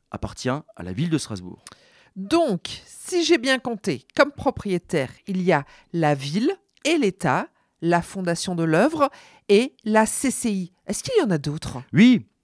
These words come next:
Speaker 1: les églises. Chaque lieu de culte appartient à sa confession,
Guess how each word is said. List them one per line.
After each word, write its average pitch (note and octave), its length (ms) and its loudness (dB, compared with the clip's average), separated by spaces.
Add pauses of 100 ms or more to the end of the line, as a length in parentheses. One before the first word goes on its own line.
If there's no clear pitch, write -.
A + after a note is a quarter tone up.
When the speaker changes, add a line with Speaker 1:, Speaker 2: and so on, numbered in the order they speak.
(140)
Speaker 1:
les D3+ 240 4
églises. G#2+ 360 0 (520)
Chaque - 360 2
lieu F#3 180 6
de D#3+ 120 6
culte G#3+ 440 4
appartient C3+ 380 2
à F3 100 2
sa C#3+ 140 -2
confession, A#2 540 -6